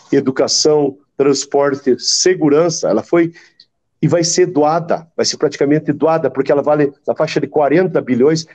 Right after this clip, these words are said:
vai ser privatizada por três vírgula cinco bilhões, com papéis podres, com precatórios. Vamos colocar um banco aí na fila, pra que ele pule na frente pra receber precatório.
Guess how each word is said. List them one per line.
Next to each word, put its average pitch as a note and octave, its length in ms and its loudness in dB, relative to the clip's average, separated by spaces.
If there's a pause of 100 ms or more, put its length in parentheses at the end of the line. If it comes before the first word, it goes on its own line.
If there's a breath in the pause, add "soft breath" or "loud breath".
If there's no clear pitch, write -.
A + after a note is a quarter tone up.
(100)
vai B2+ 80 0
ser - 140 -2
privatizada D#3 480 0
por D#3 240 -2
três F#3+ 320 0
vírgula D#3+ 260 0
cinco C#3+ 240 -8
bilhões, D#3 380 0 (400 soft breath)
com E3 200 2
papéis E3+ 680 0
podres, E3 500 0
com D3+ 200 -2
precatórios. E3+ 720 0
Vamos D#3 160 0
colocar D3+ 320 0
um D#3+ 120 0
banco E3+ 360 0
aí D#3 100 2
na D#3+ 180 0
fila, F#3+ 480 0 (280 soft breath)
pra C3+ 100 0
que C3+ 100 -2
ele F#3 120 2
pule G3 300 0
na F3 140 0
frente F#3+ 340 0
pra C#3+ 100 -4
receber D#3 260 -4
precatório. C#3 540 -2